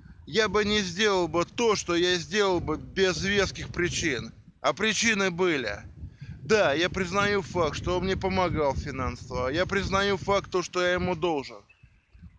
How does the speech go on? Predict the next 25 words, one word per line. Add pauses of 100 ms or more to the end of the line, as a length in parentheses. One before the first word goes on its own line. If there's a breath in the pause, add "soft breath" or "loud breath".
(120)
Ви-,
всё,
что
я
должен,
я
верну. (1080 loud breath)
Сделаю (160)
подтверждение
видео
и
выложу
на
канале.
Я
хочу,
чтобы
все
эти
факты, (760)
факты
были
учитаны
в
видео.